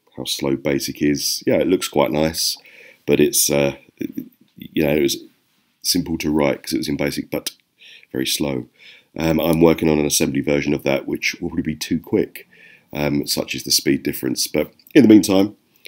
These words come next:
and without further ado, let's, uh, let's get on with this. So what this program is going to do is ask the user to press a,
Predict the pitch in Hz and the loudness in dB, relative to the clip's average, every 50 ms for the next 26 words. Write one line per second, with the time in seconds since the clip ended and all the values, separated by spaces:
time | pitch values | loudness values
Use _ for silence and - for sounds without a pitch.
0 | - - - - - - - _ _ - - - _ - 78 80 80 80 76 85 | -20 -20 -20 -20 -20 -20 -20 _ _ -20 -20 -20 _ -8 -6 -4 -4 0 2 2
1 | 73 67 - 80 76 71 71 71 71 73 71 71 - - _ _ _ _ - _ | 2 2 0 -4 -4 -2 -2 0 2 4 2 2 2 -2 _ _ _ _ -20 _
2 | - 80 82 - - - - - 87 85 82 82 80 78 - _ _ _ _ _ | -8 -6 -4 -4 -2 -2 -2 0 0 0 -2 -2 -4 -6 -10 _ _ _ _ _
3 | _ - - - - - 85 87 85 82 87 120 123 - - - 82 78 73 - | _ -14 -12 -10 -8 -4 -2 0 0 0 0 0 -2 -2 -2 0 2 0 0 0
4 | - - - - - _ - 139 139 127 - - 120 113 98 101 98 95 - 92 | -6 -18 -18 -20 -14 _ 4 6 6 6 6 6 4 4 4 4 2 2 4 2
5 | 90 90 87 - - 90 87 85 - - - 85 85 82 80 80 - 85 104 95 | 2 2 0 -4 0 0 0 0 -2 -4 -2 0 2 2 2 2 0 -2 -2 -2
6 | - - 85 85 92 90 82 85 80 78 - - - - - 78 - - 87 - | -4 -4 -2 0 0 0 0 0 -2 -4 -6 -10 -14 -14 -14 -8 -6 -4 -2 0
7 | - 73 67 57 57 62 - | 0 2 2 0 0 -2 -6